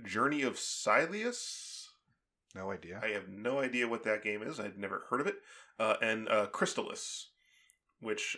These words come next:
Speaker 1: I've heard that name, but I don't remember what the game is. Uh, and then for Super Nintendo, you're gonna be getting Breath of Fire two,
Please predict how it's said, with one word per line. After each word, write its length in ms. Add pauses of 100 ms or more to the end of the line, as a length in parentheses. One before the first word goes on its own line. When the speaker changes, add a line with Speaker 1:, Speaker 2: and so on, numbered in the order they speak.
(120)
Speaker 1:
I've 280
heard 200
that 180
name, 200
but 100
I 60
don't 200
remember 240
what 140
the 80
game 480
is. 520 (640)
Uh, 300
and 120
then 140
for 260
Super 280
Nintendo, 500
you're 160
gonna 140
be 60
getting 260
Breath 240
of 100
Fire 240
two, 520